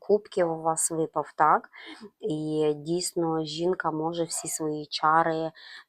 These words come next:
м, підлаштувати, щоб достати очікувану таку для вас, м, должність, як ото кажуть, так? Е, тобто це ловкість, хитрість, е,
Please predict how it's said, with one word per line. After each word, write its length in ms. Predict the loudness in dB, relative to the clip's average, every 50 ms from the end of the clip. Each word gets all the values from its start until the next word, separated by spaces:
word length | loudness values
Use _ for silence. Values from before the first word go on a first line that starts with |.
| -2 0
м, 520 | 0 2 2 0 -2 -2 -2 -2 -2 -2 -2 -4
підлаштувати, 920 | -6 -4 -2 -2 -2 -2 -4 -4 -4 0 2 2 2 2 0 -2 -4 -4
щоб 260 | -4 -4 -6 -6 -6
достати 640 | -6 -10 -10 -4 -2 0 0 0 0 -2 -6 -4 -4 -4 -6
очікувану 1000 | -10 -12 -8 -8 -4 -2 0 0 0 -2 -2 -2 0 0 2 2 2 0 0 -2
таку 440 | -4 -6 -8 -6 -2 -2 -2 -2 -2
для 200 | -4 -6 -6 0
вас, 460 | 2 4 4 4 2 0 -2 -2 -2
м, 1040 | -2 0 0 0 0 0 0 0 0 0 0 -2 -2 -2 -2 -2 -2 -2 -2 -2 -2 -2 -4 -4 -4
должність, 760 | -4 -2 0 4 6 6 4 4 0 -2 -2 -2 -4 -4 -8
як 140 | -8 -4 -4
ото 180 | -4 -4 -4
кажуть, 420 | -6 -2 -2 -2 -2 -2 -6 -14 -6 0
так? 260 | 2 2 2 2 0 0 0
Е, 140 | 0 0 -2 -4
тобто 260 | -10 -10 -8 -8 -10
це 200 | -8 -2 0 0
ловкість, 840 | 2 6 8 8 8 8 6 -2 -4 -2 -2 -2 -2 -4 -6 -4 -2
хитрість, 880 | 0 2 2 0 -2 -2 0 2 4 4 4 4 2 -2 -6 -2 2
е, 180 | 4 4 4